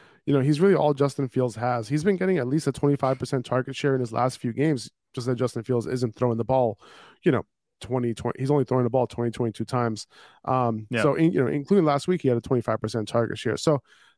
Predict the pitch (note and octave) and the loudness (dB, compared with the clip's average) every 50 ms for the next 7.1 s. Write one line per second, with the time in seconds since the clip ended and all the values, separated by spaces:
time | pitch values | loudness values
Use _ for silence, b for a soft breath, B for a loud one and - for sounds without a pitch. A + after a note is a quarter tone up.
0 | b _ - - - G3+ G3 F3+ D3+ - - D3+ C#3 C3+ C3+ C3 - - - C#3 | b _ -16 -4 0 2 2 2 2 0 0 0 2 2 0 0 -4 -2 0 0
1 | D#3 G3 - - _ _ _ C#3 C#3 - C#3 D3 D3+ D#3 D3+ C#3+ C#3 C#3+ C#3 C3+ | 2 2 0 -4 _ _ _ -4 -2 0 2 2 4 4 4 4 4 4 4 2
2 | C3+ - - C#3 B2+ - - C3 B2 A2 B2 A#2+ A#2 A#2 A2+ G#2+ - - - _ | 2 2 0 -2 -2 -2 -4 -4 -4 -2 0 2 2 2 0 -2 -6 -12 -18 _
3 | _ _ _ _ _ - _ _ _ D#3 D#3 C#3+ B2+ A2+ G#2+ - - _ _ - | _ _ _ _ _ -20 _ _ _ 2 4 4 4 2 0 -4 -6 _ _ 0
4 | D3 D3 - - C#3+ C3 - - - - - D3+ D3 C#3+ C3 - - C#3 C3 A2+ | 0 0 2 0 -4 -6 -6 -12 -8 -2 0 2 2 2 0 0 -2 -2 -2 -2
5 | - - A2+ A2 A2 G2 - - C3+ C3 - - C3 - - B2+ B2 A#2+ A2 A#2 | -2 -2 0 0 0 -2 -2 -2 -4 -4 -2 -6 -8 -4 -2 0 0 0 2 0
6 | A2 A2 A2 A2+ G#2+ - B2 A#2 A2+ A2 A2+ A2+ A2 - - A#2+ A2 G#2 A2 A2 | 0 0 -2 -2 -2 -2 -2 -2 0 0 0 0 0 0 -2 -2 -2 0 -2 -2
7 | G#2 | -2